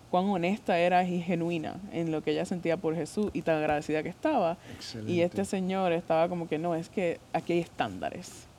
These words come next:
Speaker 1: y yo los tengo acá arriba y e-, ella no".
Speaker 2: Y, y seguramente no la van a poner a enseñar en la escuela dominical el día siguiente,
Speaker 1: Ajá.
Speaker 2: eh, eh, eh, ex prostituta. Pero
Speaker 1: Ujú.
Speaker 2: el, el punto que creo que Jesús quiere hacer es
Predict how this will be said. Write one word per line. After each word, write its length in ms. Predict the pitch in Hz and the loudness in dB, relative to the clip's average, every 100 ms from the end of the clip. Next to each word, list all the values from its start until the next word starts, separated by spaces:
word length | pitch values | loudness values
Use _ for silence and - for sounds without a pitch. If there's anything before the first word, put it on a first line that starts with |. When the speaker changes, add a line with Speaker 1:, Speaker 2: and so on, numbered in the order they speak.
| - | -6
Speaker 1:
y 80 | 196 | 0
yo 140 | 180 | 2
los 120 | 180 - | 2 0
tengo 280 | 190 175 | -2 -2
acá 200 | 170 - | -2 -2
arriba 340 | 165 170 151 - | -4 -4 -4 -6
y 180 | - 160 | -4 -2
e-, 200 | 156 156 - | 0 -2 -4
ella 240 | 156 160 143 | -2 -2 -4
no". 160 | 135 - - - - - - - | -8 -14 -20 -20 -20 -20 -10 -2
Speaker 2:
Y, 240 | 143 156 | -2 -2
y 40 | |
seguramente 920 | 135 139 160 160 147 147 143 143 147 - | -2 -2 -2 -4 -4 -6 -6 -4 -4 -4
no 300 | 113 113 127 | -2 0 0
la 160 | 143 127 | 0 0
van 220 | 127 123 | -2 -4
a 40 | 113 | -6
poner 480 | 110 101 117 120 | -6 -4 -2 -2
a 160 | 107 98 | -2 -2
enseñar 540 | 107 104 95 101 107 | -4 -4 -8 -6 -4
en 120 | 107 101 | -4 -6
la 60 | |
escuela 300 | 95 - 101 | -8 -8 -8
dominical 600 | 98 95 92 - 107 98 90 | -6 -6 -8 -6 -4 -2 -4
el 100 | 90 | -6
día 200 | 95 87 | -6 -8
siguiente, 560 | 92 95 101 - 90 - - | -8 -6 -8 -8 -14 -12 -6
Speaker 1:
Ajá. 420 | 180 175 156 175 | -4 -4 -6 -4
Speaker 2:
eh, 200 | 98 98 - | -6 -8 -6
eh, 100 | 208 - | -8 -8
eh, 80 | 92 - - | -16 -12 -10
ex 180 | - - | -10 -10
prostituta. 880 | 98 101 - 98 - 120 - 76 - - - - 175 | -6 -6 -6 -10 -6 -6 -6 -12 -14 -20 -20 -10 0
Pero 160 | 117 123 | 2 2
Speaker 1:
Ujú. 100 | 131 | 0
Speaker 2:
el, 140 | 101 - | -4 -4
el 140 | 104 101 | -6 -6
punto 500 | - 170 180 175 147 | -6 -6 -6 -8 -8
que 160 | 104 - - - - | -8 -10 -16 -20 -12
creo 280 | - 117 127 | -6 -4 -4
que 120 | 98 | -6
Jesús 380 | 87 101 123 113 | -8 -8 -8 -8
quiere 300 | - 98 95 | -8 -8 -8
hacer 360 | 92 - 156 123 | -10 -10 -10 -10
es 140 | 101 | -12